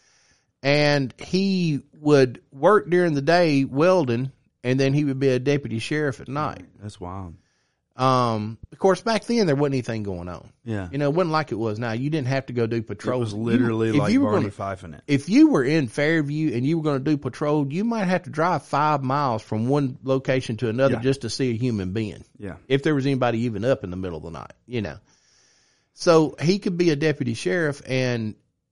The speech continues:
Speaker 1: work off of phone calls. Dispatcher would call him at home and, and, you know, "We need you to go check this out," and, or what have you. So he would get up, throw his uniform on, get in his car, and go check it out.
Speaker 2: Mm-hmm.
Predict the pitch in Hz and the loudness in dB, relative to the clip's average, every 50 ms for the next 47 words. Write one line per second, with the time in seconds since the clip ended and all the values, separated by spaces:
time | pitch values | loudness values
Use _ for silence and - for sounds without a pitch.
0 | _ _ _ _ _ _ _ - 131 139 151 143 - 143 131 127 - - - - | _ _ _ _ _ _ _ -8 -2 0 2 2 2 2 0 0 0 -4 -6 -2
1 | 165 170 160 131 110 - 104 80 58 - 117 - 135 131 147 156 - - - 139 | -2 0 0 -2 -2 -4 -6 -6 -6 -10 -14 -10 -4 -2 -2 -2 -2 -2 -2 -2
2 | 135 127 - 123 107 113 117 - 127 123 120 117 107 101 104 107 127 160 180 170 | -2 -2 -2 -6 -8 -8 -6 -2 0 0 0 0 -2 -4 -4 -4 -4 -2 -2 0
3 | 156 143 139 123 104 95 101 101 95 - _ _ _ - 113 107 101 - - 131 | 0 0 0 -2 -2 -4 -6 -8 -10 -14 _ _ _ -8 -6 -6 -6 -6 -6 -6
4 | 135 123 98 90 95 98 - _ - - 123 131 139 147 147 135 131 131 123 127 | -4 -4 -4 -6 -8 -10 -14 _ -20 -12 -6 -2 0 0 0 0 -2 -2 -2 -2
5 | 123 117 - - 123 113 - - 135 123 - - 113 113 117 120 113 - 110 101 | -2 -2 0 -2 -2 -2 -2 -4 -4 -4 -4 -4 -2 -2 -2 -2 -4 -6 -12 -14
6 | - - 110 104 - - 92 110 110 107 104 104 113 135 156 147 120 98 92 98 | -12 -10 -12 -12 -10 -10 -8 -8 -6 -4 -4 -4 -4 -4 -4 -4 -4 -6 -8 -12
7 | - - 98 104 117 123 131 139 135 120 120 131 127 131 139 143 143 - - 135 | -10 -8 -6 -4 -4 -2 -2 -2 -4 -2 0 0 2 2 0 0 -2 -2 0 0
8 | 127 123 120 135 139 135 120 - 139 135 131 127 131 131 135 139 135 127 127 - | 0 0 0 -2 -2 -2 -2 -4 -2 -2 0 0 0 0 0 0 2 0 0 -2
9 | 113 120 113 - _ - - 127 127 139 147 147 135 110 104 95 _ _ 85 117 | -2 -8 -10 -10 _ -4 0 0 2 2 0 0 -2 -4 -6 -8 _ _ -20 _
10 | 123 113 113 110 - 113 110 110 - 110 135 170 151 - - - _ _ _ 110 | -8 -8 -6 -4 -2 -4 -4 -4 -4 -6 -6 -6 -6 -8 -12 -18 _ _ _ -20
11 | 107 104 101 101 | -20 -20 -20 -20